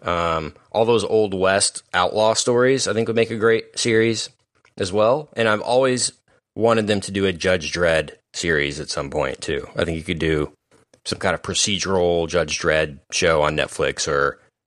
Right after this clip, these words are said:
um, Sci-Fi Channel or something like that. That could be, could be cool too if, if the right production was put into it. What, what, what about you, Richard? Anything else?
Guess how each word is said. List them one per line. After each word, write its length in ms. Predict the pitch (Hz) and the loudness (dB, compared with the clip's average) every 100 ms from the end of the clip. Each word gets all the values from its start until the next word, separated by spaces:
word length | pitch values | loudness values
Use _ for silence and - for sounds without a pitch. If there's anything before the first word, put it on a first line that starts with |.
| - | -6
um, 440 | 73 71 69 76 - | -4 -4 -6 -12 -4
Sci-Fi 440 | - 82 - 78 | -2 -2 -2 -4
Channel 360 | 76 87 76 71 | -4 -4 -4 -6
or 80 | 73 | -6
something 260 | 82 73 76 | -6 -6 -6
like 160 | 69 | -4
that. 220 | 78 67 | -2 -2
That 140 | 73 69 | -2 -6
could 100 | 73 | -8
be, 200 | 73 65 _ _ - | -10 -10 _ _ -4
could 60 | 147 | 0
be 100 | 151 | 4
cool 200 | 175 147 | 2 4
too 260 | 175 110 - _ | 2 2 -2 _
if, 240 | 113 - - - | -2 -2 -6 -10
if 120 | 123 | -6
the 80 | 117 | 0
right 240 | 107 98 | 2 0
production 600 | - 104 101 - 92 87 - _ _ - | 0 0 0 0 -4 -6 -10 _ _ -8
was 140 | - | -6
put 160 | 98 73 | -4 -4
into 260 | 65 - | -6 -8
it. 200 | - - - _ - | -8 -10 -20 _ -14
What, 280 | 123 139 117 | 0 0 2
what, 280 | 139 147 120 | 2 2 2
what 100 | 151 | 2
about 180 | 131 110 | 4 2
you, 280 | 98 78 - | 0 -4 -6
Richard? 320 | - 90 90 85 _ _ | -6 -4 -6 -8 _ _
Anything 240 | - 98 117 | -2 2 4
else? 280 | 120 - | 2 -2